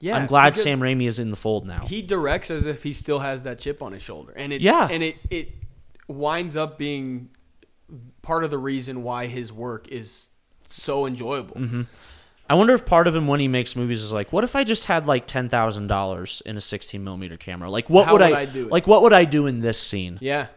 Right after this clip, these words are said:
Speaker 2: Right? And I, like I said, it, it just, it, this trailer kind of confirmed the Sam Raimi aesthetic to the movie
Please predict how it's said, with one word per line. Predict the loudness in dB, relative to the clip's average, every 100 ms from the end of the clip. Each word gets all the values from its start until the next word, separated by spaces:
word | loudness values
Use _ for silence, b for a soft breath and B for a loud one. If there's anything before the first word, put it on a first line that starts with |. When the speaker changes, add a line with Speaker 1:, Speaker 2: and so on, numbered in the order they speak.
| -4
Speaker 2:
Right? | -2 -2 -4 B B
And | -2 -2
I, | -2 -2 2 4 4 0 -6
like | -4
I | -4
said, | -4 -4
it, | -2 -2
it | 0 0
just, | 0 -2
it, | -6 -8 -10 -20 -10
this | 0 0 2
trailer | 0 2 2
kind | 0 -2 -2
of | -4
confirmed | -6 -6 -4 -2 -2 -2 -4
the | -4
Sam | -2 0 0
Raimi | 0 0 0 -2 -4 -6 b b b _ -20 -20 _ -4
aesthetic | -2 0 0 -2 -4 -12 -10
to | -6
the | -4
movie | -2 -2 -4 -6